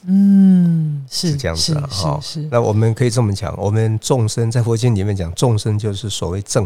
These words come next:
Speaker 2: 报。
Speaker 1: 嗯。
Speaker 2: 正-，正确的正，
Speaker 1: 正确的正。
Speaker 2: 报就是，呃，果报那个报。
Speaker 1: 是，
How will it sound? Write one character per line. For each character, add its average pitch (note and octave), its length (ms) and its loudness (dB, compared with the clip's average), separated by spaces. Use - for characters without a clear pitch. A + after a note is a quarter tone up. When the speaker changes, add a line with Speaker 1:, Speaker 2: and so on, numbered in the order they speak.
Speaker 2:
报。 F#2 220 -8
Speaker 1:
嗯。 F#3 520 0
Speaker 2:
正-， A2 300 0
正 B2 180 0
确 B2+ 160 -4
的 G2 140 -8
正， A#3 220 0
Speaker 1:
正 F#2 80 0
确 - 180 -4
的 F3 60 -2
正。 C#3+ 120 -8
Speaker 2:
报 G#2 140 0
就 E3+ 180 0
是， G2 640 -8
呃， - 180 -8
果 F2+ 200 -6
报 A2 200 -4
那 G#2 100 -4
个 G2+ 180 -14
报。 E2+ 200 -12
Speaker 1:
是， D#3 240 -4